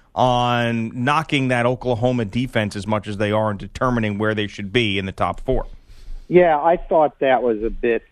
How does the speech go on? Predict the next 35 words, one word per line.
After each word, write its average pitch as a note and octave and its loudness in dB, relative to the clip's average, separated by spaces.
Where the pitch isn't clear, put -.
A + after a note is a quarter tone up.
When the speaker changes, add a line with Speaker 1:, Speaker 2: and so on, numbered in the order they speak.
Speaker 2:
uh, G2 -2
unfair. A2+ 4
Uh, F#2+ 2
the A2 0
fact A#2+ 2
that A2+ -2
they G#2 4
did F#2+ -2
that, G2+ 2
if A2+ -8
they're A#2+ 0
going B2+ 0
to A2+ 0
value A2 2
defense G#2 -6
over F#2+ 2
offense, F#2 2
I'll, A2+ 6
I'll A2+ 4
name G#2+ -2
names G2+ 0
here. F#2+ 4
I, G2+ 4
I A#2 2
saw G#2+ 4
Danny G#2+ 2
Etling G2 0
keep, A2+ 4
uh, G2+ 4
keep B2 0
L A#2+ 4
S A2+ 0
U A#2+ 4
from, G#2 -4
uh, G2+ 2